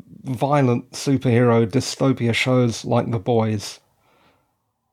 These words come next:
And let's also compare it to Rick and Morty, whereas you can be simultaneously appalled and laugh at Rick and Morty, and be awestruck and laugh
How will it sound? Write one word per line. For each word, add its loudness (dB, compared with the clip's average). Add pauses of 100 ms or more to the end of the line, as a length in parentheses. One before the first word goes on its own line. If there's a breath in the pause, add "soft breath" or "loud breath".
(420)
And 0
let's 0
also 0
compare 0
it -4
to -4
Rick -2
and 0
Morty, 2
whereas 0
you -2
can 0 (300)
be -2 (180 soft breath)
simultaneously 0
appalled 0
and 0 (240 soft breath)
laugh 0
at -2 (260)
Rick -2
and 2
Morty, 0 (640 soft breath)
and 2 (440 soft breath)
be -4 (240)
awestruck 0
and -4
laugh 0